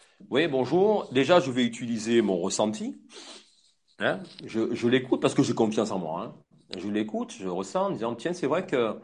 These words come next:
bon, elle est charmante, euh, elle est bien, ouais, c'est vrai, tiens, elle, elle sait parler, elle sait communiquer, elle est, elle est intellectuelle, elle est intelligente et tout, c'est vrai qu'elle a un savoir-faire, un savoir-être, c'est super. » Bon, ok, déjà, c'est pas mal.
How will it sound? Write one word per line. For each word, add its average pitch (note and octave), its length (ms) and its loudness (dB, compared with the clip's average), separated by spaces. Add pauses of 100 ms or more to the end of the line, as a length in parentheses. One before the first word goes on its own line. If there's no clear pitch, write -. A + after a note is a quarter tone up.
(280)
bon, C3+ 160 8
elle F#2+ 100 4
est F2+ 40 -2
charmante, C#3+ 560 -2
euh, E2+ 400 -4
elle F#2+ 80 2
est - 20 -6
bien, D#3+ 340 -2
ouais, A2+ 140 -2
c'est B2+ 160 -4
vrai, G2 300 -2
tiens, G#2+ 340 -6
elle, D#2 180 -16
elle F#2+ 80 -14
sait - 200 -8
parler, G2 320 -2
elle D#3+ 100 -4
sait - 160 -10
communiquer, F#2 760 -6 (280)
elle G2 140 -4
est, G2 200 0
elle F#2 180 -2
est G2+ 60 0
intellectuelle, F#2+ 680 -2
elle G#2 140 0
est - 20 -6
intelligente F#2 720 -8
et E2 60 -12
tout, C3 260 -8
c'est - 160 -8
vrai A2+ 240 -4
qu'elle F2+ 140 -8
a F2+ 40 -6
un F2+ 40 -8
savoir-faire, F#2 720 -2
un F2+ 80 -4
savoir-être, F#2+ 560 -2 (260)
c'est A3 120 -8
super. » - 400 -4 (800)
Bon, A2 260 2
ok, C3 380 -4
déjà, D3+ 360 6
c'est F3 120 -4
pas C#3+ 160 6
mal. D#2+ 240 -6